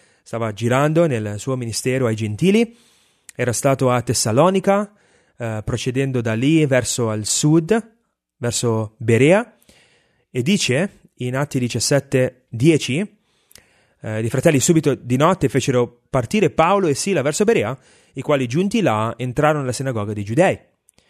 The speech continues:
Ora, questi erano più nobili di quelli di Tessalonica, perché ricevettero la parola con ogni prontezza d'animo." Ora, questo è grandioso, veramente. Queste sono le menti aperte, ok? Questo è il gruppo che si trova in quel piccolo spazio in mezzo.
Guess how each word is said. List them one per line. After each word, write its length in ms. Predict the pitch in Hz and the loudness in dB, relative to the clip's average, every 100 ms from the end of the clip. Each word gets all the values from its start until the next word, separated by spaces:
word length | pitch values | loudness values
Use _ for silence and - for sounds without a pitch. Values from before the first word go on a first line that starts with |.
| _ _ | _ _
Ora, 140 | - 107 | -12 -6
questi 240 | 131 - | -4 0
erano 220 | 120 113 | 0 0
più 160 | 104 123 | -2 0
nobili 480 | 143 202 143 117 123 | 4 2 2 -2 -4
di 80 | |
quelli 300 | 120 127 123 | -4 -4 -4
di 160 | 117 120 | -4 -6
Tessalonica, 840 | 123 - 123 117 110 113 139 214 - - _ - _ | -6 -4 -4 -2 -4 -2 0 -2 -4 -20 _ -20 _
perché 240 | 139 143 | -2 0
ricevettero 580 | 127 113 135 185 214 247 | 0 -2 0 0 2 0
la 100 | 220 | 0
parola 400 | 202 165 131 139 | 0 0 0 -2
con 160 | - 143 | -2 0
ogni 300 | 180 226 226 | 0 0 -2
prontezza 540 | 214 180 131 123 151 | -2 -2 -4 -2 -2
d'animo." 320 | 160 220 131 | 0 0 -2
Ora, 80 | 120 | -4
questo 300 | 156 131 95 | -4 -8 -10
è 100 | - | -12
grandioso, 440 | 113 113 110 98 95 | -8 -6 -6 -8 -6
veramente. 280 | 117 113 87 - _ _ | -8 -8 -12 -20 _ _
Queste 220 | - 196 190 | -2 -2 0
sono 300 | 156 127 - | 0 0 0
le 120 | 127 | 0
menti 300 | 147 165 160 | 2 2 0
aperte, 300 | 139 113 - | 0 -2 -4
ok? 420 | 104 185 208 - | -2 -2 -2 -2
Questo 180 | - 214 | 0 2
è 40 | |
il 80 | 180 | 2
gruppo 340 | 143 269 196 180 | 2 0 2 0
che 120 | 190 | 0
si 120 | 175 | 0
trova 380 | 180 202 226 233 | 2 2 2 -2
in 80 | 185 | -2
quel 180 | 170 | -4
piccolo 320 | - 262 285 262 | -2 -2 0 0
spazio 320 | - 214 226 | 0 -2 -2
in 60 | |
mezzo. 240 | 190 151 | -2 0